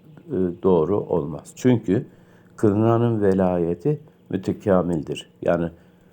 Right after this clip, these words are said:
e, kılan da bir veli olduğu için tekrar iade etmeleri doğru olmaz. Tekaddüm, yani daha çok, e, e, hak sahibi olan, daha öncelikle hak sahibi olan kimse,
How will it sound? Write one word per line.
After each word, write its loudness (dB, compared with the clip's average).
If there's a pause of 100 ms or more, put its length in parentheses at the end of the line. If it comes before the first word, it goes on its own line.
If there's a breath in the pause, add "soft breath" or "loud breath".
(760 soft breath)
e, -2 (200)
kılan 2
da -4
bir -8
veli 2
olduğu -2
için -8
tekrar -6
iade -2
etmeleri -10 (140)
doğru 0
olmaz. -10 (480 soft breath)
Tekaddüm, 0 (100)
yani -2 (100)
daha 0
çok, -4 (340)
e, -10 (600)
e, -4 (220)
hak 0
sahibi 0
olan, 0 (180)
daha -2 (320 soft breath)
öncelikle 0
hak -8
sahibi -2
olan 0
kimse, -4